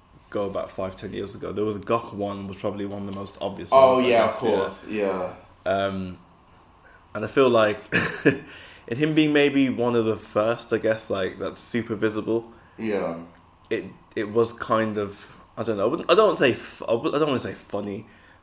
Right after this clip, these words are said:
Speaker 1: but, uh, it was the whole, uh, gay into fashion.
Speaker 2: Yeah, of course,
Speaker 1: Quite,
Speaker 2: yeah.
Speaker 1: you know, quite loud,
Speaker 2: I think
Speaker 1: like
Speaker 2: the kind of, well, I think we've got one who's kind of, like, in, like, one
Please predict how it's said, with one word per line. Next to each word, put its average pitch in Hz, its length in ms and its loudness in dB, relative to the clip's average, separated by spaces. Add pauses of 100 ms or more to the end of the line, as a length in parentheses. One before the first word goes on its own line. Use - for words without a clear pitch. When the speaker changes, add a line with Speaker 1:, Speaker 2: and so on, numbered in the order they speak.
Speaker 1:
but, 95 160 -2
uh, 95 360 0
it 92 100 -6
was 107 220 -8
the 110 100 -8
whole, 98 600 -2
uh, - 100 -20
gay 110 240 0
into 107 240 -8
fashion. 104 640 -8 (100)
Speaker 2:
Yeah, 127 440 2
of - 60 -8
course, 98 260 -4
Speaker 1:
Quite, 104 420 2
Speaker 2:
yeah. - 40 -14
Speaker 1:
you 101 60 -8
know, 95 140 -6
quite - 200 -8
loud, 101 280 0
Speaker 2:
I - 40 0
think 143 300 -2
Speaker 1:
like 131 140 0
Speaker 2:
the - 40 -12
kind 123 360 2
of, - 200 -4
well, 117 460 4 (220)
I 127 60 -2
think 131 260 -2
we've 135 160 -2
got 120 280 2
one 113 340 4
who's 113 200 -12
kind 107 300 0
of, 104 160 -2
like, 101 340 0 (460)
in, 113 300 2
like, 101 520 -2
one 101 580 0